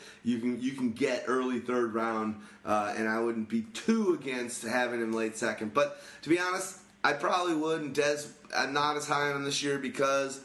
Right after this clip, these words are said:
like we said with Romo, quarterback, they got the hardest schedule, strength of schedule, third hardest schedule, thirtieth hardest for wide receivers.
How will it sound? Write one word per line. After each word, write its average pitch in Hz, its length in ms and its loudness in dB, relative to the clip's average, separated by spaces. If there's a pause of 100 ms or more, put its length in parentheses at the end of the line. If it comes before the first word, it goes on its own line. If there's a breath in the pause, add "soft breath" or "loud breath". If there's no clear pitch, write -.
(260 loud breath)
like 107 280 -2
we 123 60 -4
said 139 200 2
with 147 160 -4
Romo, 151 640 0 (220)
quarterback, 131 540 0
they 123 80 0
got 113 180 -2
the 101 80 -2
hardest 131 340 0
schedule, 131 340 -2
strength 131 340 -4
of - 40 -4
schedule, 127 540 0 (580 loud breath)
third 160 320 4
hardest 131 320 -2
schedule, 110 380 -2
thirtieth 160 640 0
hardest 113 360 0
for 117 120 0
wide 113 240 0
receivers. 107 640 -4